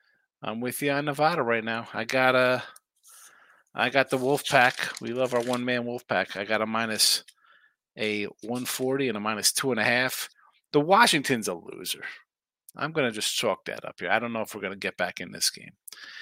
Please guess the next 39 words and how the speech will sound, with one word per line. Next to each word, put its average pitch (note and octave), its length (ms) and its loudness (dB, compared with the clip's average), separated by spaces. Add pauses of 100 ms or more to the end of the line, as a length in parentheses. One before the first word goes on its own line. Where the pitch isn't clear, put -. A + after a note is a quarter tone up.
(280)
It C3+ 100 0
was C3 200 2
one D#3 200 4
and D3 80 6
a C#3+ 40 10
half. D3+ 180 6
It C#3 40 2
went B2 160 0
to G#2+ 80 -2
three. B2+ 560 2 (1000)
Just - 220 -2
an G#2 200 -4
odd A2+ 320 4
move. G#2 440 -6 (380)
Jesse - 220 8
Shule D3+ 260 10
messaged G#2 240 0
me G2+ 60 -2
last F2+ 220 -2
night. G2 60 -6
He's G2+ 120 -6
like, A2 120 -6
"Yo, B2 100 -4
why A2 140 2
is - 60 0
that C#4+ 120 6
line F#3+ 180 4
three?" E3 240 4
I G#2 60 2
said, - 160 0
"It E3 60 -6
was F#3+ 140 -2
one F#3+ 160 6
and G3+ 100 4
a E3 40 8
half A3+ 300 6
two E3+ 220 2
hours A3 260 2
ago G2 160 -6